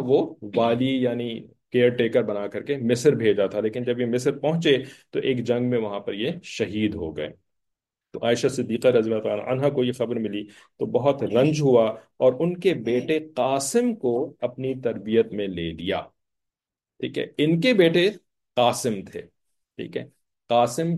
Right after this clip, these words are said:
बिन मोहम्मद बिन अबू बकर सिद्दीक़ रज़ी अल्लाह अन्हु। तो इनको ना फिर आयशा सिद्दीक़ा रज़ी अल्लाह अन्हा जो कि इनकी क्या थी,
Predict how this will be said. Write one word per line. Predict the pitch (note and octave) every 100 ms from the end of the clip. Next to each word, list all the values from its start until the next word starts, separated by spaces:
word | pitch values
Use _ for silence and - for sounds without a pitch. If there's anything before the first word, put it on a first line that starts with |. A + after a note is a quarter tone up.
| -
बिन | B2+ D#3+ - _ _
मोहम्मद | G#2+ - C3+ C#3 D3+ F3 E3+
बिन | A2 C#3 - - _ _
अबू | B2 B2 A2
बकर | G2+ G2+ F#2+ -
सिद्दीक़ | - G2+ G#2+ -
रज़ी | G2+ G2
अल्लाह | F#2 F2+
अन्हु। | F2 F#2 F#2 - - _ -
तो | C#3+
इनको | F3+ F#3 A#3
ना | A#3
फिर | A3+ G#3
आयशा | D3 D#3+ E3 F#3+
सिद्दीक़ा | D3 B2+ D3+ G#3+
रज़ी | F#3+
अल्लाह | E3 D#3+ C#3+
अन्हा | D3 D3+ D3+ D3+ - _ _
जो | B2+ D#3
कि | E3
इनकी | D#3+ D#3+ D#3 E3 G3 - _ _ _ _ _
क्या | C#3 C#3+
थी, | D3 E3+